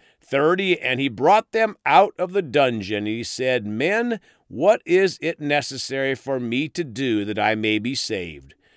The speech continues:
Thirty-one, and they answered, "Believe in the Lord Jesus Christ. Give yourself up to him.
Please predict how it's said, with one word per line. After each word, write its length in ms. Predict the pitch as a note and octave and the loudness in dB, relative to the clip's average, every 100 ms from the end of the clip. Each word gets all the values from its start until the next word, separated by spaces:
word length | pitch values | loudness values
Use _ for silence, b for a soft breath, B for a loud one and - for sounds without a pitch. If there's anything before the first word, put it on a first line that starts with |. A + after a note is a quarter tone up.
| _ _ | _ _
Thirty-one, 600 | D3+ E3+ E3+ D#3 D#3+ D3+ | 2 4 4 2 2 0
and 100 | A#2+ | 0
they 160 | A2 | 0
answered, 480 | C#3 F#3 - F3 A2 | 0 -2 -2 -4 -2
"Believe 580 | A2+ A2 C3+ A#3 B3+ F3 | -4 -2 -2 -2 -2 -2
in 140 | B2 | -4
the 80 | A2+ | -4
Lord 420 | A2+ B2 F#3+ G#3 | -2 0 0 0
Jesus 480 | G2 C3 F#3 E3+ F3+ | -4 -8 -8 -8 -10
Christ. 640 | - B2 A2+ E2+ - - b b b b G#2 | -8 0 0 -2 -14 -20 b b b b -12
Give 260 | G2+ E3+ G3+ | 0 2 2
yourself 520 | A#3+ - G#3+ G#3+ - | -2 -2 4 4 4
up 260 | D#3 F3+ _ | 4 4 _
to 120 | A#2 | -10
him. 380 | G2 G2+ F2+ C#2 | -8 -8 -10 -14